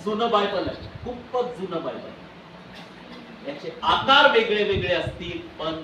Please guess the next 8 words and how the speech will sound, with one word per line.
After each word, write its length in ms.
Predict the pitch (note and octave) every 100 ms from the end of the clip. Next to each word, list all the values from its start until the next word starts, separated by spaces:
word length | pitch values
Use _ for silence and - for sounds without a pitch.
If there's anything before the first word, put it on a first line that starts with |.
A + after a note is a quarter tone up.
| - F3
शब्द 280 | - -
तेच 480 | E3 E3 D#3 D3+ D3+
आहे. 320 | D#3 - A#2 - - - - - - - - - -
बायबल 360 | - C#3+ D3+ D3
तेच 400 | - D3+ D3 C#3+
आहे, 260 | C3+ C3+
त्याच्यात 540 | - - C3 B2+ C3+ C#3
बदल 420 | - - C3 C3